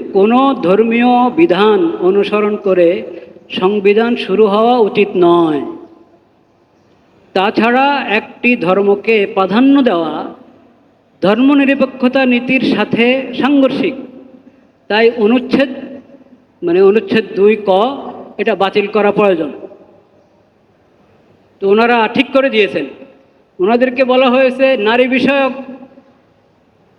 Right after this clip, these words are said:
ইয়ে দিতে, সংস্কার, সেখানে ওনারা মতামত দিবেন, পরামর্শ দিবেন, কিন্তু ওনারা রাষ্ট্র সম্পর্কে দিয়ে দিয়েছেন যে আমাদের রাষ্ট্র হলো ইহজাগতিক।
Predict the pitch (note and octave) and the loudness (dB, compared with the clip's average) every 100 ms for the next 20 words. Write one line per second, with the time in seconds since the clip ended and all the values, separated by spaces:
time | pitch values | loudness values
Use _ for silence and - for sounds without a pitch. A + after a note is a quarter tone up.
0 | _ - D#3+ F3 D#3+ C#3+ - - - _ | _ 0 0 2 -4 -6 -14 -18 -20 _
1 | _ _ _ _ _ _ _ - - A#3 | _ _ _ _ _ _ _ -10 -4 -2
2 | A#3 - G#3 E3+ - - _ C4 C#4 C#4+ | -2 -2 -4 -4 -10 -20 _ -2 0 0
3 | B3 B3 A#3 A3 A#3 G3+ G3 G3 F#3+ F#3 | -2 0 0 0 0 0 0 0 0 -2
4 | - G3+ F#3+ F#3 - F3+ D#3 F#3+ C4 - | -4 -2 0 0 0 -4 -2 -2 -4 -10
5 | - - C4+ C4 B3+ B3+ A3+ G#3 B3 B3 | -20 -6 -2 0 2 2 0 -4 -12 -18
6 | - - _ _ _ _ _ _ - A3 | -20 -20 _ _ _ _ _ _ -4 -4
7 | - C#4 A#3 B3 A#3+ A#3+ G#3+ G#3 G#3+ G#3 | -2 -2 -2 0 0 0 0 2 2 0
8 | B3 A3+ G3 A3 A#3 F#3+ F#3 - A#3+ A#3 | -2 0 -2 0 0 0 -2 -2 0 2
9 | C#4 E4 - - - - G#3 A#3 G#3+ F3 | 0 0 -6 -14 -18 -6 0 0 0 -4
10 | D3 - | -8 -12